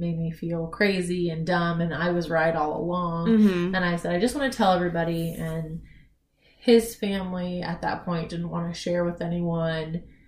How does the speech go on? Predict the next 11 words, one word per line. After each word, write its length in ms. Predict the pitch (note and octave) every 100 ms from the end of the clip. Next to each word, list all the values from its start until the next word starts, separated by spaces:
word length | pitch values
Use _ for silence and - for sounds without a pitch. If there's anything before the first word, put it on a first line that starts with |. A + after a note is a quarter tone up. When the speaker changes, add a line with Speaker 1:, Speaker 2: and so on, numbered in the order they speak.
| _ _
Speaker 1:
and, 560 | F3 E3 D#3 D3+ D3+ D#3+ - _ _ _ -
uh, 260 | C3+ - -
I 100 | E3
don't 180 | D#3+
think 140 | E3+ D#3
that 100 | D#3
my 120 | D#3
family 260 | D#3+ D#3+ D#3+
wanted 280 | D#3 E3 D#3
to 120 | - D#3+
either. 520 | E3 D#3+ D#3 E3 F3